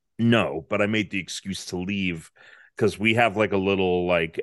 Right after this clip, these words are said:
everything store around the corner. And I was like, "I just wanna get more ping pong balls so we don't run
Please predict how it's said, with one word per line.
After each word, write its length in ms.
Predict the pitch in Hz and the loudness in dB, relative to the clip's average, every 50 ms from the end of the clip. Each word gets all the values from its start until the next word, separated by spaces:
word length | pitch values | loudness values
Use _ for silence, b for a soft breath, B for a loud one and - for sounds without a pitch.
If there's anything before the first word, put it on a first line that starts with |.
| - | -4
everything 560 | 98 107 87 87 87 - 92 87 87 85 85 | -4 -4 -4 -6 -8 -6 -6 -4 -4 -4 -6
store 400 | 82 - - - 98 87 85 85 82 | -8 -10 -8 -4 -2 0 0 0 0
around 180 | 82 80 76 73 | 0 -2 -4 -6
the 40 | 78 | -12
corner. 340 | - - 85 78 78 71 69 | -12 -10 -8 -8 -8 -8 -8
And 200 | 62 55 73 80 73 | -8 -8 -8 -8 -8
I 40 | 71 | -8
was 140 | 69 - - | -8 -8 -10
like, 100 | 67 58 - | -12 -8 -2
"I 100 | - 110 | -2 -2
just 160 | 110 107 - | -2 -2 -4
wanna 140 | 139 131 131 | -6 -4 -2
get 140 | 117 113 87 | -2 -2 -2
more 140 | 92 92 85 | -2 -4 -4
ping 200 | - 98 90 82 | -4 -8 -8 -6
pong 220 | 76 90 85 82 78 | -6 -6 -6 -4 -2
balls 300 | 87 85 85 82 - - | -2 -2 -2 -2 -4 -8
so 80 | 85 | -12
we 60 | 82 | -12
don't 340 | 82 73 - 87 85 85 80 - | -10 -8 -6 -6 -6 -6 -6 -6
run 100 | 87 | -6